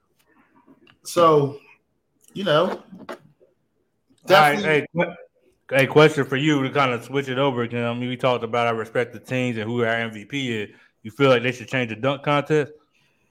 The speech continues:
Speaker 1: Absolutely. Absolutely.
Speaker 2: To what?
Speaker 1: So
Speaker 2: Come with,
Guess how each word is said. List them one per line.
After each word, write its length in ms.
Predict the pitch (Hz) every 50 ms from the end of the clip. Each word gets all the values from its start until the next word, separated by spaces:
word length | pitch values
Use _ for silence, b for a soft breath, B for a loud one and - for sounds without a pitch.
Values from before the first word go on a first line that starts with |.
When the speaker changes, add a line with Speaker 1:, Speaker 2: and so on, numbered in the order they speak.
| _ _ _ _ _ - 135 143 147 143 - -
Speaker 1:
Absolutely. 640 | - 208 214 208 - 214 247 254 196 117 110 - - _ _ _ _ _ _ _ _ _ _ _ _
Absolutely. 580 | 160 196 226 240 233 233 - - 254 254 233 -
Speaker 2:
To 120 | 131 147
what? 120 | 139 - 147 - - _ _ _ _ _ _ _ _ _
Speaker 1:
So 480 | - - - 233 240 233 226 220 214 202
Speaker 2:
Come 160 | 196 131 139
with, 120 | 147 151